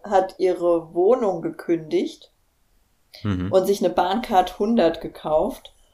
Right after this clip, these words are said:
Speaker 1: und möchte jetzt im Zug leben.
Speaker 2: Das ist, äh, eine traumhafte Vorstellung zu Corona-Zeiten, oder?
Speaker 1: Ich kann mir nichts Schlimmeres vorstellen und keine schlechtere Idee. Also ich finde das nicht schlimm, nur so einen Rucksack zu haben und dann mal hier und mal da zu wohnen oder so.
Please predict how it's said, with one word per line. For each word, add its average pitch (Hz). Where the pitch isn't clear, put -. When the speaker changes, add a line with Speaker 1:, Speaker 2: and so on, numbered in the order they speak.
Speaker 1:
und 180
möchte 208
jetzt 196
im -
Zug -
leben. 147
Speaker 2:
Das -
ist, -
äh, 90
eine 92
traumhafte 90
Vorstellung 90
zu 85
Corona-Zeiten, 87
oder? 87
Speaker 1:
Ich 165
kann 202
mir 214
nichts 220
Schlimmeres 220
vorstellen 202
und 175
keine 190
schlechtere 180
Idee. 160
Also 190
ich -
finde 247
das 226
nicht 208
schlimm, 254
nur 233
so 208
einen 190
Rucksack 226
zu 214
haben 196
und 180
dann 175
mal 175
hier 202
und 185
mal 170
da 202
zu 202
wohnen 202
oder 190
so. 185